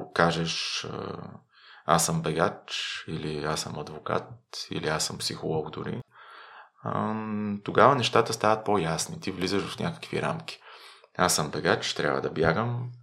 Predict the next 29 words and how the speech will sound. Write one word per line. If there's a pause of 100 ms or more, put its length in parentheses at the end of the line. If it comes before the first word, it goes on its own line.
(120)
трябва
да
се
храня,
трябва
да
се
възстановявам. (680)
А, (120)
аз
съм
психолог,
трябва
да
помагам
на
хората,
трябва
да
ги
разбирам. (500)
Трябва
да
знам
как
да
отговоря
на
въпроса: